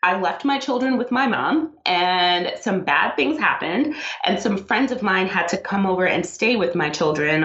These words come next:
while I was gone. My daughter got sick. My son pooped all over the place, and my poor frazzled friends who uprooted their lives to take care of my kids. So I came home and my house was a disaster, right? And so I'm like, "Well, I need to put up a YouTube video, but oh my gosh, this house is atrocious.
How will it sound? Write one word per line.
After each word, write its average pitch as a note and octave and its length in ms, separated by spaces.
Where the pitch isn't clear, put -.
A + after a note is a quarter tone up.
while D#3 320
I C#3+ 80
was C#3+ 180
gone. D#3+ 520
My E3+ 120
daughter F3+ 380
got G#3+ 260
sick. - 380
My D3 120
son C4+ 400
pooped C#4 220
all B3+ 180
over G#3 220
the D#3 80
place, D3 380
and F#3+ 120
my F3 140
poor B3+ 360
frazzled D#3+ 420
friends D3 460
who F#3 320
uprooted F#3+ 360
their D#3+ 140
lives D#3 480
to D#3 340
take D#3+ 220
care D#3+ 140
of E3+ 60
my E3 120
kids. - 240
So D3 60
I D3+ 60
came C#4+ 220
home A#3+ 140
and G3 80
my F3 80
house D#3 300
was D#3+ 120
a D3+ 60
disaster, - 920
right? E3 380
And G#3 160
so G3 160
I'm G3 120
like, F3 180
"Well, C#4+ 360
I G#3+ 60
need A#3 200
to F#4+ 80
put C#4+ 120
up - 120
a G#3 40
YouTube G3 380
video, D#3+ 260
but E3+ 160
oh F#3+ 160
my G3+ 160
gosh, F#3+ 320
this - 160
house D3 260
is D#3 100
atrocious. C4 540